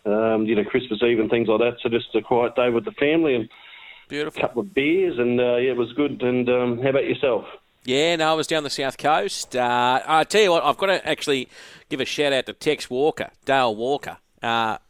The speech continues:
Speaker 2: <laughs> I was down there and he tried ringing me, but I was with the family, Dale, and then had no phone reception. So, mate, I didn't get a chance to have a beer with him down at Sussex. But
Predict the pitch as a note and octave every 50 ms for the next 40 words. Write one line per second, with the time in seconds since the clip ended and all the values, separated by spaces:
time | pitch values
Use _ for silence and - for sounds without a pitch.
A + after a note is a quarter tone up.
0 | _ _ _ _ _ - - - - - - - - - - - - - - -
1 | C#3+ D3+ D#3 D3+ - - D#3 E3 F3 F3+ F3+ E3+ D#3 C#3 C3 C3+ D3+ E3 - C#3+
2 | B2+ B2+ C3 B2 - - D#3+ D#3 D#3 D3 C3+ C3 C#3 C#3+ C3+ C3+ C3+ B2+ B2 A#2+
3 | A#2 C#3+ D#3 - - A#2+ - - C3+ C#3 C#3+ C#3 B2+ B2+ A#2+ G#2+ B2+ B2 C3 C3+
4 | C3 A#2+ A#2+ A#2+ G#2+ A#2+ A#2+ B2+ D3 D3 C3+ - - B2 B2 B2 A#2+ A#2 G#2+ -
5 | A#2+ A2+ - - - A#2 A2+ - A#2 A2+ A#2 A#2 A2+ A2+ C#3 C#3 B2+ B2 A2 F#2
6 | G2+ A2 G#2 - - B2+ A#2+ G#2+ - B2 G#2+ G2+ F#2 A2 A2+ B2 B2 A#2 A#2 G#2
7 | G2+ G2+ F2+ E2+ - - A2 A2 - D3+ C#3+ - - - - A2 -